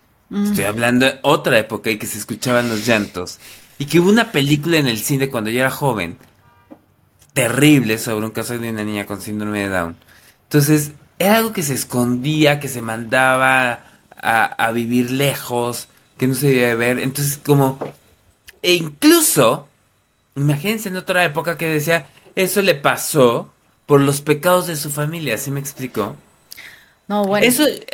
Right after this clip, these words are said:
Speaker 2: es terrible, porque hay situaciones, condiciones genéticas, etcétera, que es como un pecado hasta familiar de tus antepasados,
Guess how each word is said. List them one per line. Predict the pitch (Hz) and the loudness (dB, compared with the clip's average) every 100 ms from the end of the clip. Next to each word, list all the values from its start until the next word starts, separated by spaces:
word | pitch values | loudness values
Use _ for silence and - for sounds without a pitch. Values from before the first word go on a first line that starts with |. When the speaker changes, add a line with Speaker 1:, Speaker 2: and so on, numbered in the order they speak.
| - - - 139 | -4 -4 -4 0
Speaker 2:
es | 262 - | 0 0
terrible, | 320 285 240 330 339 254 165 113 - _ _ - | 0 2 4 2 4 4 2 2 -4 _ _ 0
porque | 202 208 | 0 2
hay | 285 | 0
situaciones, | 302 311 277 - 226 214 208 | 0 -6 -6 -2 -2 -4 -4
condiciones | 190 165 208 226 226 | -4 -4 -6 -4 -4
genéticas, | 180 170 180 190 156 147 - | -6 -4 -4 -6 -2 -2 -2
etcétera, | 127 - - 151 143 113 95 - _ _ _ _ _ _ _ _ _ - | -4 -2 -2 -2 -2 -6 -6 -12 _ _ _ _ _ _ _ _ _ -4
que | 190 | 2
es | 202 202 | 2 2
como | 254 247 | 4 4
un | 240 | 4
pecado | 254 247 - 196 202 220 214 | 0 -2 0 0 2 4 4
hasta | 156 147 131 | 2 0 -10
familiar | - 139 143 143 160 170 214 | -4 -4 -2 -2 0 0 0
de | 202 | -4
tus | - 147 | -4 -6
antepasados, | 131 - 113 113 113 - 196 202 151 113 95 - - | -6 -6 -8 -6 -6 0 2 2 0 -2 -8 -16 -20